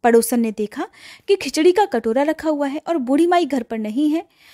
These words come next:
तो उसने खिचड़ी का वह कटोरा उठाकर घर के पिछवाड़े फेंक दिया। जब बूढ़ी माई कार्तिक स्नान करने के बाद घर वापस लौट कर आई, तो उन्हें वह खिचड़ी का कटोरा नहीं मिला। तो वह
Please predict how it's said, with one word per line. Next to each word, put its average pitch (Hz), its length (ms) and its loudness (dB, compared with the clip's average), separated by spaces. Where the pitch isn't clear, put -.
तो 440 80 2
उसने 349 420 0
खिचड़ी 311 400 0
का 381 200 4
वह 302 180 -2
कटोरा 269 400 -2
उठाकर 233 520 -6
घर 262 220 -2
के 294 160 -6
पिछवाड़े 254 600 -6
फेंक 415 280 -2
दिया। 226 160 -6
जब 381 160 6
बूढ़ी 339 260 4
माई 359 220 2
कार्तिक 302 420 0
स्नान 269 460 0
करने 277 340 2
के 285 180 -4
बाद 262 280 0
घर 320 180 -2
वापस 240 400 -4
लौट 247 220 0
कर 302 280 0
आई, 208 280 -2
तो 415 100 6
उन्हें 370 240 4
वह 370 160 0
खिचड़ी 370 360 -2
का 381 140 2
कटोरा 233 400 -4
नहीं 381 240 -2
मिला। 247 280 -2
तो 269 80 0
वह 240 220 0